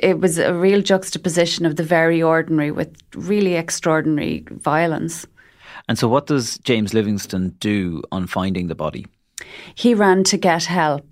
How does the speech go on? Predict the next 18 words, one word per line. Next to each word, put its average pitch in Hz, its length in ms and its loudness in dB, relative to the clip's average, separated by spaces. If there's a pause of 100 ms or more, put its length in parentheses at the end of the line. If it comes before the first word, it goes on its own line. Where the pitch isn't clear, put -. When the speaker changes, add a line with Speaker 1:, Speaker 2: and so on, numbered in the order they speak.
Speaker 1:
and 156 280 2
I 160 80 2
think 165 200 0
he 170 60 -4
was 160 160 0
unsuccessful 180 760 2
in 175 180 4
one, 175 260 4
at 165 200 -2
one 165 260 2
door 156 300 2 (320)
and 170 160 2
arrived 160 500 2
at, 160 380 -2
uh, 165 200 0
another 170 360 4
neighbour's 147 760 0 (100)
house. 147 520 -2